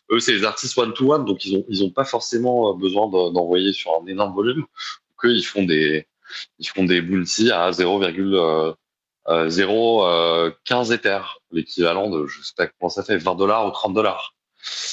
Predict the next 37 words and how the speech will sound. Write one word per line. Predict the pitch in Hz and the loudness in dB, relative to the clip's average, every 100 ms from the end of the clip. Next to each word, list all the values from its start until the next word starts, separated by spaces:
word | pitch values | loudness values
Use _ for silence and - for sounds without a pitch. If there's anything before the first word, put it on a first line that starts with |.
| - - | -4 0
Euh, | 92 87 87 82 78 78 80 80 _ _ - - _ _ _ _ _ _ _ - | 2 2 -2 -2 -2 -4 -6 -12 _ _ -18 -18 _ _ _ _ _ _ _ -8
ça | - 104 | -2 -2
dépend | 104 127 120 98 | 0 0 0 0
un | |
peu | 127 | 0
de, | 113 92 85 | 4 2 2
de, | 87 85 | 0 2
de | 92 | -2
ce | - | 0
que | 98 | 0
les | 92 | 2
gens | 90 92 | 2 0
recherchent. | 92 131 190 - - _ - - - - _ | 2 0 0 -4 -10 _ -8 -6 -8 -12 _
Et | 90 | 0
nous, | 147 170 | 2 2
en | 95 | 2
fait, | 165 180 - - _ _ _ _ _ | 0 -2 -10 -18 _ _ _ _ _
euh, | 95 87 85 82 80 80 78 | -2 0 -2 -2 -2 -4 -6
ce | - 98 | -2 -2
bounty, | 92 101 101 156 190 | 0 -2 -4 -4 0
il | 113 | 2
est | |
gagné, | 98 110 117 165 196 _ _ _ _ | 2 0 0 0 -4 _ _ _ _
euh, | 90 85 82 82 85 82 85 85 80 | 2 2 2 2 0 0 0 -2 -4
ça, | - - | -8 -12
ça | - 95 | -4 0
dépend | 95 98 123 | 0 0 0
des | 98 | 0
missions, | 101 - 180 | -2 0 0
mais | |
entre | 110 - 104 | 0 -2 -2
cinq | - 156 151 | 0 0 0
et | 98 | -2
dix, | 104 | 0
il | |
y | 95 | 2
a, | 98 92 | 2 -2